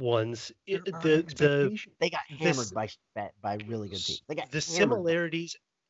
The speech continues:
Speaker 1: uh, s-, begin and end at the record.
Speaker 3: Yeah.
Speaker 1: And what did we talk about all through the, you know, through the end of the Hope years and all throughout the Hazel years? It is about the foundation. It's about the machinery. It's about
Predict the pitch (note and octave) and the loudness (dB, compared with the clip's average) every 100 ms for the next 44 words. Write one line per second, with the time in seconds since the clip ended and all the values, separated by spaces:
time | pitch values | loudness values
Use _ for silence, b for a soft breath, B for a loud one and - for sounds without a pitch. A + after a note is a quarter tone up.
0 | - E3 F3+ - D3 C3+ F#3 F#3 D#3+ C3 | -20 -16 -14 -8 -6 0 2 2 2 2
1 | B2+ B2 D3 B2+ D3+ C#3+ A#2+ A2 G#2+ A2 | 0 -2 0 0 0 -8 -6 -6 -6 -8
2 | - D#3 D3 B B B B B A2 D#3+ | -8 -12 -14 B B B B B -2 2
3 | C3+ A#2 C#3+ F#3 - F#3 D#3+ E3 - D3 | 2 2 4 4 2 -4 -2 -6 -2 -2
4 | C#3 B2+ A#2+ A2+ - D#3 E3+ G#3 - G3 | 0 0 0 -2 -2 0 2 0 -2 0
5 | E3+ F3+ F3+ F#3 F3 D3+ C3 - B2+ C3 | 2 2 2 -4 2 6 6 4 0 0
6 | E3+ D#3 A3 G#3 E3+ D3+ E3 D#3+ D3+ D#3 | 4 4 4 4 4 4 0 -2 -2 -2
7 | D#3 B B B - D3+ C3+ B2+ A#2 - | -4 B B B 0 4 4 2 -4 -10
8 | - D#3+ G#3 G#3 F3+ D#3 D#3+ C3+ C3+ C3 | 0 4 4 2 2 2 0 -2 0 0
9 | B2+ A2 G2 F#2+ - - D#3+ C#3+ C3+ B2 | 0 0 -4 -10 -12 -2 0 2 0 0
10 | B2 A#2+ - C3 - A#2 A2+ A#2 C3+ D#3 | 0 0 -2 -8 -2 0 0 4 6 6
11 | F3 E3 D#3+ C#3 C3 B2 B2+ - A#2 A2+ | 6 4 2 -2 -2 0 -2 0 0 2
12 | - F3+ E3+ D#3+ D#3+ D#3 - B2+ B2 | 4 8 8 8 6 2 -2 0 0